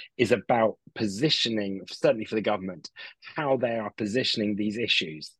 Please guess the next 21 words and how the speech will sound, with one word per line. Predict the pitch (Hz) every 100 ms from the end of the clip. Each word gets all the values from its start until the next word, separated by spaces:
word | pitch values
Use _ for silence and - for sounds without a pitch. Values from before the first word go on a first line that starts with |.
| _ _
to | - 104
campaign | - 110 - 117 101
on | 95 87 87 - - _
in | - 107
that | 95
coming | - 101 92
election. | 95 85 - - 90 80 - - -
Um, | 104 101 95 -
they | 110 110 104
are | 104 101
doing | 113 104 101 - _ -
awfully | 165 - 113
in | 101
the |
polls, | 98 113 120 123 -
that's | 104 -
just | 113 - _
putting | - 107
it | 101 98 - _ _
bluntly, | - 123 131 123 117 113 - - -
um, | 110 104 104